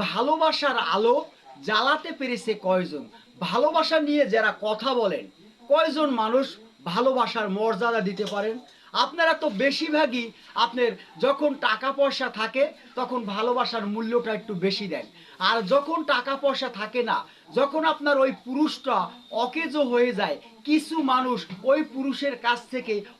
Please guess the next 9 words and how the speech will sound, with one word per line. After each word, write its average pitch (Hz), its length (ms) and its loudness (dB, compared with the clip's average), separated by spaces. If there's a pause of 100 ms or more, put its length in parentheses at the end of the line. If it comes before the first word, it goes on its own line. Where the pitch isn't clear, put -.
(120)
অন্য 269 180 2 (160)
পুরুষের 240 420 -4
কাছে 208 200 -8 (140)
চলে 185 260 -4
যায়, 113 180 -14 (640)
তাই 247 260 2
না? 180 80 0 (680)
এই 370 100 2 (120)
পৃথিবীতে 285 600 -2